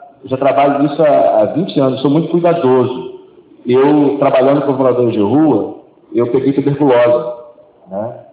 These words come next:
Fiquei seis meses dentro de uma cama. Foram seis meses com Deus falando comigo dentro de uma cama. E a partir daí eu fiquei mais cuidadoso com o contato físico. É todo, toda questão técnica pra você também cuidar da sua saúde, né? E essa semana, quando eu fui visitar essa família, eu, pela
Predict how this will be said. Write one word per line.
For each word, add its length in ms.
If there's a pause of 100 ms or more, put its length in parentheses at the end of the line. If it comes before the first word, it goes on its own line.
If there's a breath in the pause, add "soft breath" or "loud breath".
Fiquei 260
seis 200
meses 260
dentro 140
de 40
uma 160
cama. 280
Foram 240
seis 340
meses 320
com 60
Deus 220
falando 260
comigo 260
dentro 160
de 60
uma 120
cama. 400 (1120)
E 80
a 60
partir 220
daí 140
eu 80
fiquei 180
mais 180
cuidadoso 760
com 120
o 40
contato 520
físico. 680 (460)
É 40
todo, 380
toda 220
questão 320
técnica 320
pra 100
você 260
também 320
cuidar 200
da 100
sua 160
saúde, 420 (400)
né? 200 (600)
E 60
essa 160
semana, 300
quando 160
eu 20
fui 100
visitar 260
essa 180
família, 400
eu, 320
pela 180